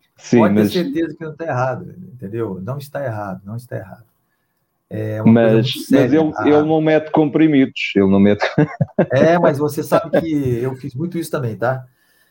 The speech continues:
Speaker 2: Eu
Speaker 1: Pois.
Speaker 2: pegava água no, no rio, tomava, e, rapaz, eu já fiz cada doideira, mas eu também já tive cada diarreia também, que você
Speaker 1: Pois.
Speaker 2: entendeu? Porque desarranja mesmo o intestino, cara. Tem, às vezes tem, tem, tem pa-, protozoário ali na água do rio,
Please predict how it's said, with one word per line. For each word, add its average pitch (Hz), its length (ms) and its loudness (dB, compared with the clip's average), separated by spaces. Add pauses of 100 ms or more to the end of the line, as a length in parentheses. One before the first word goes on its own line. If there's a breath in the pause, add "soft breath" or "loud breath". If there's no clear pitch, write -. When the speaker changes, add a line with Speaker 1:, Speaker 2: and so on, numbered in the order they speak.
(160)
Speaker 2:
Eu 113 120 -2
Speaker 1:
Pois. 101 120 4
Speaker 2:
pegava 120 340 4
água 127 180 2
no, 113 180 -2
no 110 160 -6
rio, 131 500 0
tomava, 120 880 -2
e, 135 60 -4
rapaz, 147 280 -2
eu 156 60 -4
já 151 60 -8
fiz 143 140 -12
cada 165 220 -4
doideira, 135 480 -6
mas 131 180 -4
eu 143 80 -6
também 143 200 -10
já 151 100 -4
tive 147 260 -12
cada 156 240 -4
diarreia 131 460 -2
também, 123 300 -8
que 143 200 -12
você 127 280 -8
Speaker 1:
Pois. 135 340 4 (640)
Speaker 2:
entendeu? 131 320 -2
Porque 127 240 -6
desarranja 147 540 0
mesmo 185 240 4
o 180 40 4
intestino, 170 420 -6
cara. 98 200 -2
Tem, 123 160 -6
às 123 140 0
vezes 147 160 -2
tem, 156 220 -8
tem, 123 580 -8 (500)
tem 123 120 -4
pa-, 127 180 -2
protozoário 123 1200 0
ali 104 240 -10
na 107 100 -6
água 110 240 -6
do 98 100 -10
rio, 110 460 -4